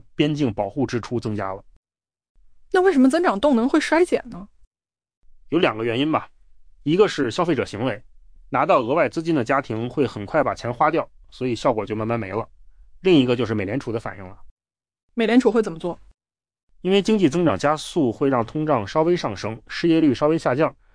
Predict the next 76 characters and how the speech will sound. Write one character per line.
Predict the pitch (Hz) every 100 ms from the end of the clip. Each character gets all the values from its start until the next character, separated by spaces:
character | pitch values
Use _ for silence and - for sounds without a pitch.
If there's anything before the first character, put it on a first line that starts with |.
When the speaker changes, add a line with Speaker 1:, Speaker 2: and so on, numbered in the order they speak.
| _
Speaker 1:
所 | - 156
以 | 185
美 | 139
联 | 120
储 | 143 104
会 | 131 110
减 | - 117
少 | 147 98
降 | 127 107
息 | 135
的 | 120
幅 | - 104
度。 | 123 - - - - -
罗 | - 135
伯 |
茨 | 143 127
说， | 139 135 - - - _
到 | - 143
二 | 165 156
零 | 143
二 | 170
六 | 160 143
年 | 107 139
底， | 113 110 -
利 | 147 139
率 | 151
会 | 117 151
比 | 123
没 | 104 104 135
有 | 185 110
这 | 120
个 | 107
法 | 107
案 | 104
的 | 104
情 | - 104
况 | 117 98 101
高 | 127 127
出 | 123
二 | 156 127
十 | 151
五 | 120
个 | 104
基 | 117
点。 | 107 - - _ _ _ _ _ _ - -
Speaker 2:
二 | 330 294
十 | 311
五 | 220
个 | 208
基 | -
点 | 277 185
是 | 220
什 | 208
么 | 196
概 | 262 208
念？ | 170 - _ _ _ _ -
Speaker 1:
就 | 131
是 | 120
百 | 113
分 | 110
之 | 120
零 | 135
点 | 113
二 | 131
五。 | 107 98 _ _
比 | 127
如 | 139
原 | 139 160
来 | 143
要 | 156
降 | - 147
息 | 120 170
两 | 135 101
次 | -
的 | 131
话， | 101 113